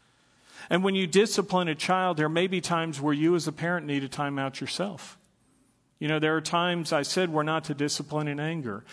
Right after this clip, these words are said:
And there may be times where you're feeling angry. And what you need to do is just tell your child, you know, "Go to your room and I'll be there in a little while."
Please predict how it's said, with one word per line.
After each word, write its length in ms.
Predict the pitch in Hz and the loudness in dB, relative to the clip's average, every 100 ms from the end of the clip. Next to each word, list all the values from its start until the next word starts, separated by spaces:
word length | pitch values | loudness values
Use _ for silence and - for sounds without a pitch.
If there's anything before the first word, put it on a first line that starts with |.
| - - - | -16 -10 0
And 80 | |
there 120 | 160 165 | 2 4
may 160 | 175 | 2
be 140 | 175 160 | 2 0
times 500 | - 175 180 170 147 | 0 0 0 -2 0
where 160 | 151 | 0
you're 220 | 147 156 | 2 0
feeling 480 | 160 175 180 175 151 | 0 0 2 2 -2
angry. 580 | - 151 160 143 120 110 | -4 -6 -4 -2 -2 -2
And 120 | 120 | -2
what 200 | 143 - | -2 -2
you 80 | 185 | -2
need 200 | 190 170 | -2 -2
to 100 | 147 | -2
do 220 | 139 143 | 0 0
is 100 | 135 | 0
just 240 | - 147 - | -2 -4 -2
tell 180 | 165 | 0
your 120 | 160 151 | 0 -2
child, 400 | - 151 151 143 | -2 -2 -2 -2
you 100 | 139 | -4
know, 100 | 127 | -2
"Go 180 | 139 | 0
to 80 | 156 | 0
your 120 | 175 | -2
room 320 | 143 139 135 135 | -2 -2 -2 -2
and 80 | |
I'll 100 | 127 | -2
be 140 | 127 139 | -2 -2
there 160 | 139 | -2
in 60 | 135 | -2
a 60 | 135 | 0
little 240 | 160 156 | -2 -2
while." 300 | 104 101 98 | -4 -6 -10